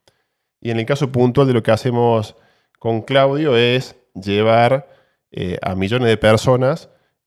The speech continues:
dos términos muy importantes, que es la inclusión financiera y la educación financiera. ¿Está? ¿Esto qué significa, digamos? Significa que conociendo a nuestros clientes, a nuestros usuarios, podemos proponerle algo que realmente les genere valor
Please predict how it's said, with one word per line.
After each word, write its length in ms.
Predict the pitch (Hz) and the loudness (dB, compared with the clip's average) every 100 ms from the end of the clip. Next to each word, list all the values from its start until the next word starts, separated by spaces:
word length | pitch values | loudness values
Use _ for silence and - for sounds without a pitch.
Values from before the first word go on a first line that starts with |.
| _ | _
dos 280 | _ 104 120 | _ -6 -4
términos 320 | 123 120 117 | -2 -2 -2
muy 160 | 104 110 | 0 0
importantes, 440 | 107 110 117 127 | 0 0 -2 -2
que 100 | - | -6
es 40 | 107 | -4
la 60 | |
inclusión 560 | 98 98 101 104 - 127 | -4 -4 -4 -4 -4 -4
financiera 640 | 117 113 113 107 120 127 131 | -2 -2 -2 -4 -4 -2 -2
y 40 | |
la 60 | 104 | -2
educación 480 | 95 92 92 110 98 | -4 -4 -4 -2 -4
financiera. 640 | 90 80 - 87 87 - _ _ | -6 -8 -8 -10 -12 -12 _ _
¿Está? 240 | _ 107 | _ -10
¿Esto 200 | 107 110 113 | -6 -6 -4
qué 120 | 117 | -2
significa, 560 | 127 107 101 92 - | 0 0 -2 -4 -10
digamos? 360 | 82 - 92 90 | -14 -14 -18 -18
Significa 560 | - 98 107 123 123 113 | -10 -4 -2 0 0 0
que 340 | 117 127 139 _ _ _ _ _ | 0 0 -2 _ _ _ _ _
conociendo 580 | 104 110 110 147 143 | -4 -4 -4 -4 2
a 40 | 127 | 2
nuestros 300 | 113 110 104 | 2 -4 -6
clientes, 500 | 123 123 127 127 131 | -2 0 0 -4 -4
a 80 | 104 | -6
nuestros 240 | 98 98 | -6 -8
usuarios, 680 | 101 101 131 127 127 147 - _ _ _ _ - | -10 -2 0 2 0 -4 -6 _ _ _ _ -6
podemos 240 | 113 120 | -4 -2
proponerle 680 | 110 104 101 110 117 117 120 | -4 0 0 2 0 -2 0
algo 280 | 113 120 110 | 0 0 -4
que 100 | 110 | -4
realmente 340 | 107 113 113 | -4 -4 -6
les 120 | 104 | -8
genere 260 | 98 101 107 | -6 -2 0
valor 480 | 104 107 113 - | 0 2 2 2